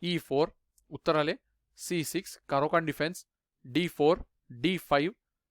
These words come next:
ज्यानंतर प्यादा एक्सचेंज न करता ई फाईव्ह. तर हे कारोकान डिफेन्सचं ॲडव्हान्स व्हेरिएशन आहे, कारण इथे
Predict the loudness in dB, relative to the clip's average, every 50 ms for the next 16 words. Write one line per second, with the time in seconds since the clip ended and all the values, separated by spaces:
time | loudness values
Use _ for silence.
0 | _ _ -2 2 2 2 4 2 0 -4 0 4 6 6 8 8 6 4 4 2
1 | 0 -4 -2 -2 -2 -2 -2 -2 0 -2 -2 -2 -2 -2 -2 -2 -6 _ _ _
2 | _ _ _ _ -2 0 0 2 2 2 2 2 -2 _ _ _ _ _ -4 -2
3 | -2 -2 2 2 2 2 2 0 -2 -2 -2 -4 -4 -4 -6 -4 -2 -4 -4 -4
4 | _ _ _ _ _ _ 0 0 2 4 4 4 2 2 2 2 2 2 2 2
5 | 0 -2 -2 -4 -6 -4 -4 -4 -4 -6 -8 _ _ _ _ _ -6 -6 -6 -2
6 | 2 2 2